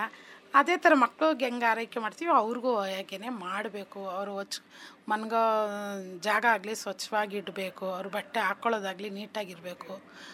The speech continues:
ಅವ್ರು ಎಷ್ಟು ನೀಟಾಗಿರ್ತಾರೋ ನಮಗೂ ಅವ್ರಿಗೂ ಎಲ್ಲರಿಗೂ ಒಂದು ಆರೋಗ್ಯದ ಒಂದು ಇದು. ಹಾಗೆ ಡಾಕ್ಟ್ರು ಆನಂದ್ ಅವರು ತಿಳುವಳಿಕೆಯಿಂದ ಹೇಳಿದ್ದಾರೆ,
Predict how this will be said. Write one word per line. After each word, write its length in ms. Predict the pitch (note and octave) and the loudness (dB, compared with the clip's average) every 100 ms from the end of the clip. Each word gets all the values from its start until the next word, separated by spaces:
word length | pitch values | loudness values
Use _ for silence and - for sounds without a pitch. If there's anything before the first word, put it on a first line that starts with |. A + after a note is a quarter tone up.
| - - | -14 -4
ಅವ್ರು 100 | A3 | -2
ಎಷ್ಟು 280 | A3+ - D4 | 0 2 2
ನೀಟಾಗಿರ್ತಾರೋ 680 | B3 - G#3+ G3 - D#4 | 2 2 0 -2 -2 2
ನಮಗೂ 580 | D4+ G#3 G#3 G#3 A#3 A3 - - | 4 2 -2 0 0 0 -4 -2
ಅವ್ರಿಗೂ 380 | G#3 G#3+ G3+ C4 | 0 2 -2 -4
ಎಲ್ಲರಿಗೂ 520 | G3 G3+ C4 D4 C#4+ | -2 4 6 6 6
ಒಂದು 200 | D4+ A#3 | 4 4
ಆರೋಗ್ಯದ 500 | G3 A3+ G3+ A3+ G#3 F#4 - - - | 0 -2 -4 -8 -8 -10 -10 -20 -14
ಒಂದು 300 | G#3+ G#3+ D#4 | -8 -2 -2
ಇದು. 220 | F#3 F3 | -2 -10
ಹಾಗೆ 420 | - G3 B3 B3 | -16 -4 0 2
ಡಾಕ್ಟ್ರು 440 | A#3 G#3+ - - A3 | 2 0 -2 -6 -4
ಆನಂದ್ 540 | G3 F#3+ A3 G#3+ G3+ | -2 -2 -2 -2 -2
ಅವರು 400 | G3+ F#3 A#3+ C#4 - - - - - - - | -2 0 0 0 -4 -20 -20 -20 -20 -20 -6
ತಿಳುವಳಿಕೆಯಿಂದ 680 | - B3+ B3+ B3+ - G#3 G3+ | 4 6 8 6 2 -2 -2
ಹೇಳಿದ್ದಾರೆ, 680 | A3 F#3+ G3+ G#3+ F#3+ F#3 G3 | -4 -4 -4 -2 -4 -4 -6